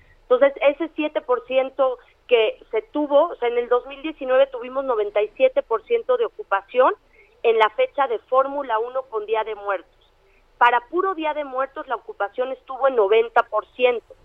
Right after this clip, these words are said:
y ahorita estamos viendo que para este fin de semana que viene ya se empieza a llenar ese noventa. Todavía no sabemos si va a ser el noventa y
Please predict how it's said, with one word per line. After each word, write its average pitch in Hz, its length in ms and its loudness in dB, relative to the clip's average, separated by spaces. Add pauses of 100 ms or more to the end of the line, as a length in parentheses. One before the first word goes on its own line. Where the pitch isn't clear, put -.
(320)
y 233 140 2
ahorita 254 340 2
estamos 311 420 -2
viendo 262 380 -6
que 214 100 -6
para 208 260 -2
este 294 220 -6
fin 294 200 -16
de 294 100 -6
semana 247 380 -4
que 226 140 -6
viene 240 360 -2 (540)
ya 285 200 4
se 320 80 -6
empieza 285 480 -4
a 277 120 -2
llenar 240 360 -4
ese 254 220 -10
noventa. 226 540 -6 (480)
Todavía 285 340 6
no 285 120 -14
sabemos 262 320 -10
si 240 80 -14
va 240 80 -8
a 247 40 -10
ser 262 140 -8
el 233 100 -10
noventa 202 340 -10
y 196 60 -20